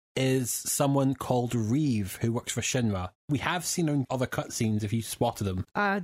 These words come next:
Speaker 2: didn't spot him. It's one of those things that you could probably play the game again and you'd spot him.
Speaker 1: Mm-hmm. With the president dead, it was his two right-hand people, Heidegger and Scarlet, who are both jockeying to take control of the company.
Speaker 2: It creates a power vacuum.
Speaker 1: Yeah,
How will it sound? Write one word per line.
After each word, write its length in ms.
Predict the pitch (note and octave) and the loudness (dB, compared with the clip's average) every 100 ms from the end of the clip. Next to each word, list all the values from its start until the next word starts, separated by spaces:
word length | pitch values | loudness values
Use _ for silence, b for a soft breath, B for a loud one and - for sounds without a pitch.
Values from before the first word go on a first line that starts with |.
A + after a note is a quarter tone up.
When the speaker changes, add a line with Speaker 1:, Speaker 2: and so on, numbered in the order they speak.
| - | -4
Speaker 2:
didn't 260 | F3+ F3+ | -4 -4
spot 320 | - F3 F3 | -2 -2 -2
him. 160 | F#3 F#3 - | -2 -2 0
It's 160 | C4+ | 0
one 120 | E4 G4+ | 2 2
of 60 | |
those 160 | E4+ - | 0 0
things 280 | C#4 C#4 A#3+ | 0 0 -2
that 160 | G#3+ | -2
you 100 | A#3 | -2
could 180 | - - | -4 -4
probably 680 | - C#4+ D4+ C4+ C#4 A#3 A#3+ _ - | 0 2 2 2 0 0 -4 _ -2
play 180 | E4 E4+ | 2 2
the 60 | |
game 200 | C4 C4+ | 2 2
again 340 | A3+ A#3+ A#3+ G#3 | 2 2 2 2
and 120 | F#3 | 0
you'd 120 | F#3 | -2
spot 280 | - G3 - | -2 0 0
him. 120 | D#3+ | -2
Speaker 1:
Mm-hmm. 240 | D#3 B2+ G#2 - _ _ - | 2 2 0 -4 _ _ -6
With 100 | B2 | -4
the 60 | |
president 520 | - D3+ D3+ D3 C#3 A#2 | -2 0 0 0 0 2
dead, 380 | A2+ C#3 F3 - - _ - | 2 2 -2 -8 -12 _ -2
it 60 | E3 | 0
was 120 | C#3+ | 0
his 100 | D3 | -2
two 260 | - F#3+ | 0 2
right-hand 460 | C3+ D3 C#3+ D#3 C#3 | 2 0 0 0 0
people, 360 | C3 B2 E3+ F3+ | 0 0 0 -2
Heidegger 440 | - C#3+ D3 C#3+ | 0 0 0 0
and 100 | B2 | 0
Scarlet, 580 | - - D#3 E3 A2+ - _ - | 0 0 0 2 2 0 _ -2
who 80 | |
are 40 | B2 | 0
both 260 | B2+ C#3 - - | 0 -2 -6 -6
jockeying 440 | - C3 - D3 | 0 0 2 0
to 80 | A#2+ | 0
take 200 | - C3 | -2 -2
control 320 | B2+ - B2 | -2 0 0
of 60 | A#2 | 0
the 60 | A2 | 0
company. 460 | B2+ A#2+ G#2 F#2+ _ - | -2 0 -2 -4 _ -4
Speaker 2:
It 140 | C#4 | -2
creates 260 | - E4+ - | 0 0 0
a 60 | |
power 320 | C4+ B3+ C4+ C#4+ | 0 0 0 0
vacuum. 520 | A#3 - - F#3+ F#3+ - | -2 -4 -6 -6 -8 -2
Speaker 1:
Yeah, 220 | B2 G2+ | 0 0